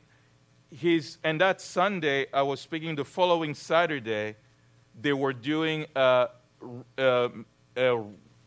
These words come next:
remarriage ceremony. I guess they were doing another wedding ceremony for their marriage at church the following Saturday, the following Saturday.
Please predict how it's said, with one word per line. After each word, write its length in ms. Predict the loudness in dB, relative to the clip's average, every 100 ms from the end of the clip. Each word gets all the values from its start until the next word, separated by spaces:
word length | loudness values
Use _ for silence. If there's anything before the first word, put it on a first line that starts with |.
| _ _ -16
remarriage 920 | -6 -4 -2 -2 0 0 0 -4 -8
ceremony. 680 | -6 0 0 0 -4 -2 -2
I 120 | -2
guess 160 | -2
they 80 | -2
were 80 | -2
doing 240 | 0 0
another 320 | 0 2 2 2
wedding 340 | 2 2 -2
ceremony 520 | -6 -6 -4 -4 -8
for 200 | -6 -6
their 160 | -4 -6
marriage 480 | -6 -6 -6 -10 _ _ -4
at 160 | -4 -2
church 200 | -4 -4
the 80 |
following 440 | -2 0 0 -2 -8
Saturday, 400 | -4 -2 -2 -6
the 80 | -10
following 380 | -8 -6 -8
Saturday. 540 | -8 -4 -4 -4 -10